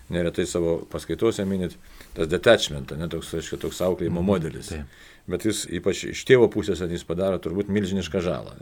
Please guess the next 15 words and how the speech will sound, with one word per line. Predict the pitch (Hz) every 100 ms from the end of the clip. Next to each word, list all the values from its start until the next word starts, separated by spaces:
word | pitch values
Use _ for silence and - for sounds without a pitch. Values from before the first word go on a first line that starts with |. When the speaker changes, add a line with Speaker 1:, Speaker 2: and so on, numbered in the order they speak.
| -
Speaker 1:
Ir | 90 -
labai | 92 - 113
daug | 113 113
kas | 101
nesupranta, | 104 98 - 143 107
kokią | 82 90 71
žalą. | 82 67 64
Gal | 71
šiek | 69 85
tiek | - -
apie | -
tai. | - 113 - - - - - - -
Atsitraukęs | - - 107 101 90 -
tėtis, | 104 101 80
sakysime, | 80 80 78 76 76